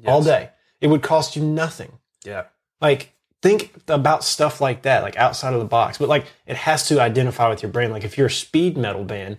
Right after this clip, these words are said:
Speaker 2: Mm-hmm.
Speaker 1: don't give away lemonade.
Speaker 2: Yeah.
Speaker 1: You know what I mean? Maybe you give away, like, black licorice, like, outside of a video game store or something. You know what I mean? But, like, be thoughtful about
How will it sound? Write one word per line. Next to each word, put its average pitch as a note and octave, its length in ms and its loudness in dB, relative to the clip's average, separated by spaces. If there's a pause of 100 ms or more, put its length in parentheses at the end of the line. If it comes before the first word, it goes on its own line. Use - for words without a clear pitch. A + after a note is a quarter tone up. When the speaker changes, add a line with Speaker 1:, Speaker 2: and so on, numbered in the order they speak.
Speaker 2:
Mm-hmm. B2 240 -2
Speaker 1:
don't C3 160 4
give C3+ 120 4
away G#2+ 180 -6
lemonade. - 440 -14 (300)
Speaker 2:
Yeah. C3+ 100 -2
Speaker 1:
You C#3+ 60 4
know C#3 60 4
what C3 100 2
I B2 40 2
mean? C#3+ 300 0 (420)
Maybe C3+ 540 2 (280)
you B2+ 240 2
give B2 180 2
away, A#2+ 300 2
like, A2 340 -4
black G2 260 -2
licorice, C#3 500 0 (120)
like, G#2+ 240 -4
outside G#2+ 440 -2
of A2+ 200 -6
a A#2+ 340 -2 (100)
video D3+ 320 2
game A2+ 220 0
store G#2+ 220 -6
or G#2 40 -6
something. A#2 260 -8
You D3 60 4
know E3 80 2
what E3+ 100 0
I E3+ 40 2
mean? F3+ 160 4
But, E3+ 100 2
like, C#3+ 300 -4
be E3+ 100 2
thoughtful D#3 500 -2
about G#2+ 360 0